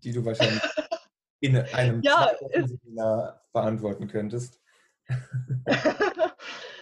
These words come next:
Speaker 2: Äh, ja, wie schaffe ich <laughs> es, unangepasst zu leben?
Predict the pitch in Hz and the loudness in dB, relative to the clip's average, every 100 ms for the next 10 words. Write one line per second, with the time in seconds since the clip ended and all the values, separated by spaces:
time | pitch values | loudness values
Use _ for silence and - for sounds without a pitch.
0 | - _ - 262 269 269 269 262 247 330 | -20 _ 0 4 6 6 6 4 4 4
1 | 381 262 269 330 330 294 - 277 262 233 | 6 4 4 0 0 -4 -4 -4 -2 -2
2 | 277 277 262 302 262 254 247 247 254 247 | -4 -4 -4 0 0 0 -2 -4 -10 -20
3 | _ - 240 247 254 226 180 | _ -12 -10 -8 -6 -8 -12